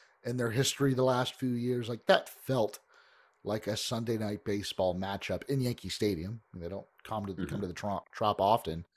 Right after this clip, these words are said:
Speaker 1: The last one I can remember was the Red Sox, um, maybe two years ago.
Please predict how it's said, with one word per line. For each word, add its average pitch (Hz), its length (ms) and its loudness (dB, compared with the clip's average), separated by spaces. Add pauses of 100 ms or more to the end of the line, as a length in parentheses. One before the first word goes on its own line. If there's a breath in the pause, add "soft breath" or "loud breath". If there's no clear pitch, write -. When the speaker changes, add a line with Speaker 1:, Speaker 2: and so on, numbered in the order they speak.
(400)
Speaker 1:
The 87 60 -10
last 101 240 -2
one 92 80 -4
I 101 80 -2
can 98 120 -14
remember 95 200 -6
was 87 160 -4
the 85 80 -6
Red 98 200 -4
Sox, - 640 -6
um, 82 340 -10 (120)
maybe 87 160 -12
two - 160 -12
years 95 260 -6
ago. 85 320 -8